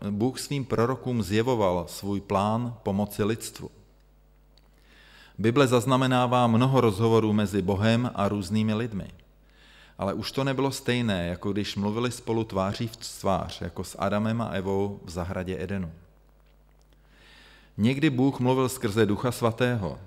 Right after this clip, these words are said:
jindy prostřednictvím andělů a někdy skrze lidi,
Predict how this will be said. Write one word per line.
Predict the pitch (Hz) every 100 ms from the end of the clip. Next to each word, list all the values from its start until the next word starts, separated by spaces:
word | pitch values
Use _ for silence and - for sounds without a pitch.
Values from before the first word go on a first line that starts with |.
| - _
jindy | 98 110 113 113
prostřednictvím | 104 101 - 113 107 107 - 107
andělů | 104 110 120 98 76 82 - - -
a | -
někdy | 95 113 127 131
skrze | - 120 104
lidi, | 92 90 98 117